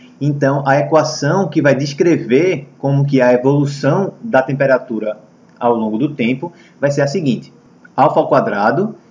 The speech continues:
vezes a segunda derivada de U da temperatura em relação à posição é igual à primeira derivada da temperatura, U, em relação ao tempo. Essa equação,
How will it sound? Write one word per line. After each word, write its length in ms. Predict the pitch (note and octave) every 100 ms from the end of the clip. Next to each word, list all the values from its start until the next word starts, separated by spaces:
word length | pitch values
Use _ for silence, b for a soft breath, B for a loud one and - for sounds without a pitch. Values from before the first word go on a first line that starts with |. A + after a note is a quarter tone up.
| _
vezes 400 | A2 B2+ A#2+ A2
a 120 | A#2+
segunda 440 | - C#3 A2 D#3 F3+
derivada 600 | E3+ D#3+ C3+ A#2+ A2+ A2
de 200 | A2+ A#2
U 220 | A2 G2+
da 100 | G#2
temperatura 680 | A#2+ A2 C#3 C#3 - G#2+ G2+
em 60 |
relação 520 | G#2 A2 A2 A2+ G2 - _ _ _
à 100 | B2
posição 720 | - A#2 G#2+ F3 - A#2+ E3+ B B B -
é 100 | D#3
igual 600 | C#3+ A#2 B2 - - -
à 300 | D#3+ C#3+ - - _ B2+
primeira 360 | - C#3+ C#3+ G3
derivada 680 | G3 F3 A2+ G#2+ C#3 G3+ - _
da 100 | A#2+
temperatura, 720 | A#2+ A#2+ C#3 E3+ - A#2+ F#3 -
U, 300 | A#2 C#3 D3+
em 140 | C3+ C#3
relação 500 | D3+ D3 - B2 C#3
ao 160 | C3 D3+
tempo. 420 | - A2 G2+ - - b b b b b
Essa 320 | B2+ D3 D3
equação, 580 | E3 D3+ C#3+ A#2 A2 F#3+